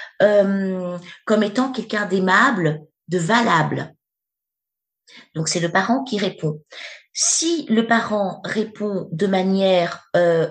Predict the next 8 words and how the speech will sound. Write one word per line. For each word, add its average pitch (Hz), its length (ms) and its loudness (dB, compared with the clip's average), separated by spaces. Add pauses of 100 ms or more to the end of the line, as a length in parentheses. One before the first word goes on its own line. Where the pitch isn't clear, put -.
(120)
optimale 196 760 -2
à 165 100 -6
l'enfant 156 520 -4
et 165 80 -4
le 151 100 -2
sécurise 226 960 -4
par 180 140 -2
rapport 160 540 0